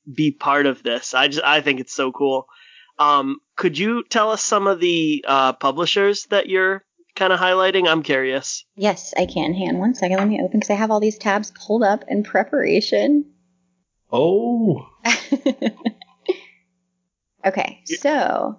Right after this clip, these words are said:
Speaker 2: I have a list of some of them right here. So Silver Shamrock Publishing, um,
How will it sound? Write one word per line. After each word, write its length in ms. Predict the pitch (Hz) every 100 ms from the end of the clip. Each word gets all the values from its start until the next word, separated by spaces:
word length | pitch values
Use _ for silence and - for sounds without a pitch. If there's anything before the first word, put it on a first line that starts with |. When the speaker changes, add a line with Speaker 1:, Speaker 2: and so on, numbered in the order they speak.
| _
Speaker 2:
I 60 | 185
have 340 | 208 208 226
a 100 | 226
list 220 | 208 185 180
of 80 |
some 160 | - 165
of 60 | 180
them 80 |
right 180 | - -
here. 180 | - -
So 340 | - 165 147 - - -
Silver 280 | - 254 269
Shamrock 400 | 233 202 208 196
Publishing, 540 | 214 214 - 269 277 -
um, 200 | -